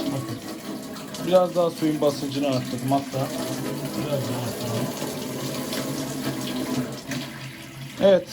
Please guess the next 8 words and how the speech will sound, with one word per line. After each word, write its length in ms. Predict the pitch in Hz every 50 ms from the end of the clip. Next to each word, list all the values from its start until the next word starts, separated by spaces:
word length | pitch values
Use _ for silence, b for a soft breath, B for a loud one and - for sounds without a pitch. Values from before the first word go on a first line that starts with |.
| - - -
pırıl 280 | - 202 214 240 233
pırıl 300 | 233 - 214 208 226 220
oldu 340 | 151 185 190 196 190 185 220
sayılır. 500 | 220 - 214 214 214 208 180 175 214 233 - - - - - - - - - - -
İçerisinde 760 | 214 190 - - 240 226 233 233 - 220 226 220 233 - -
azıcık 460 | - 208 233 214 208 190 202 196 -
kirler 440 | - - 208 202 180 214 226 226 220
kaldı. 440 | - - 190 175 160 147 180 226 262